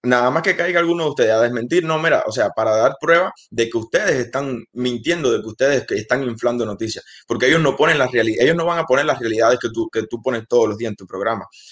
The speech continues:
pero si un día tú muerdes el anzuelo y te pones, o sea, a cualquier información de esta que suelta Ignacio, que suelta cualquier otro de estos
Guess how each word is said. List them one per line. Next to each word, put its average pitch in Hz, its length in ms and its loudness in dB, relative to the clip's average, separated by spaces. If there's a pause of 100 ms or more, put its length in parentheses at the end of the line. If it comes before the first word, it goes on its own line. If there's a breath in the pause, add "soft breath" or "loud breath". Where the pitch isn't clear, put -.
(120 loud breath)
pero 110 140 0
si - 100 -2
un 143 180 0
día 143 220 2
tú 139 80 0
muerdes 147 260 2
el 131 80 2
anzuelo 120 320 0
y 110 140 -12
te 104 140 -2
pones, 147 340 -2
o 110 60 -6
sea, - 120 -4 (580 loud breath)
a - 160 -6
cualquier 131 320 4
información 175 380 -2
de 175 80 0
esta 180 140 2
que 170 80 0
suelta 160 220 -4
Ignacio, 175 360 -4
que 139 60 -2
suelta 156 340 0
cualquier 139 380 0
otro 120 720 2
de 135 120 2
estos 139 180 -2